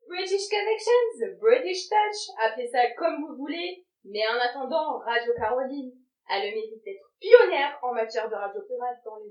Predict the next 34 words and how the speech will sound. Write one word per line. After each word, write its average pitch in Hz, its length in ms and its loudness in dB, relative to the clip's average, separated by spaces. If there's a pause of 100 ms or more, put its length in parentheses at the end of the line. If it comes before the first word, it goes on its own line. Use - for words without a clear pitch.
eaux 180 100 -20
du 190 160 -20
Nord. 226 520 -6 (760)
Donc 339 140 -4
voilà, 214 280 2
donc 214 160 -8
en 320 100 -8
quelques 403 260 -4 (140)
mots, 392 200 -4
je 269 40 -10
vais 311 120 -10
vous 311 100 -14
présenter 381 360 -6
la - 120 0
radio 214 240 -4
qui 269 160 -10
nous 226 140 -8
intéresse. 196 580 -8 (340)
C'est - 180 -20
une 190 80 -20
radio, 180 420 -12
comme 185 220 -20
vous 180 80 -20
l'aurez 180 200 -16
compris, 180 320 -20 (160)
britannique 269 720 -8
et 339 140 -10
anglophone, 202 760 -8
connue 311 400 -16
pour 254 140 -8
avoir 240 220 -4
été 220 360 -10
de 165 60 -20
soixante-quatre 202 680 -14